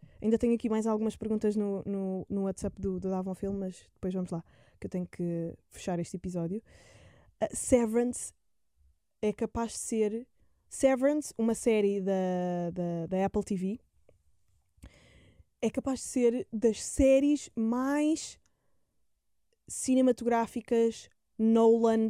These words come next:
type shit, eh, no que toca a, a, a produções de episódicas, a produções de, de, de, de vários cortes.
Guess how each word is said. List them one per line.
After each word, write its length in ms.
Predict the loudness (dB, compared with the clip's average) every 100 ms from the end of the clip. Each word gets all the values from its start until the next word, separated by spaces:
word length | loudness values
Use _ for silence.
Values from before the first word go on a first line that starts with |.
| -2
type 380 | 0 2 0 _ -20 _ -20 _ _ _ _ _
shit, 600 | -14 -6 -4 -6 -12 -20 _ _ _ _ _ _ _ _ _ _
eh, 560 | -2 0 0 0 -2 -4 -2
no 120 | -4
que 120 | -2
toca 420 | -4 -2 -2 -4 -4
a, 460 | -4 -2 -6 -6
a, 160 | -6 -4
a 20 |
produções 560 | -4 -4 -2 0 0 0
de 400 | -2 -2 -2 -4 -10 -18 -18 -18 -18 -18 -18 -20 -4
episódicas, 840 | -2 0 4 4 2 -2 -8 -10 -20 _ -20
a 40 |
produções 560 | -10 -10 -6 -2 -2 -2
de, 240 | -4 -4
de, 300 | -2 -4 -4
de, 160 | -6 -14 _ -20 -16 -8
de 120 | -2
vários 260 | 0 0
cortes. 420 | 0 -2 -2 -8